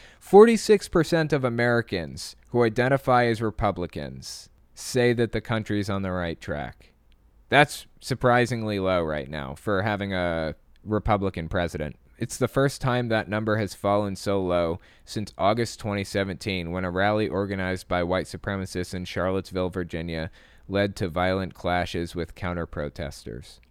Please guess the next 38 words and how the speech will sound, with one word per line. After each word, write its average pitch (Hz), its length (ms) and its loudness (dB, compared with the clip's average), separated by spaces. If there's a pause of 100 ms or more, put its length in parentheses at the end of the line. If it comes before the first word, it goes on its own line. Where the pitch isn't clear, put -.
(160)
As 110 200 2
recently 135 440 4
as 113 120 2
March, 117 480 0
before 127 360 2
the 123 100 0
novel 113 300 0
coronavirus 101 720 -2
forced 104 380 -4
widespread 92 540 0
shutdowns 87 520 -4
across 90 380 -2
the 87 80 -8
country, 87 440 -6 (300)
about 104 320 0
seventy 135 400 0
percent 113 460 -4
of 104 100 -2
Republicans 95 640 -4
said 101 260 -2
they 98 100 0
were 92 160 2
optimistic 95 680 -4
about 85 280 -4
the 80 60 -8
country's 87 420 -8
direction. 73 640 -10 (280)
Yeah, 170 360 12
I 165 100 8
guess 208 300 6
early 143 340 6
March, 113 300 2 (120)
I, 127 180 0
I 170 40 10
think 254 220 0
it 262 40 4
was, 165 120 4
like, 120 180 4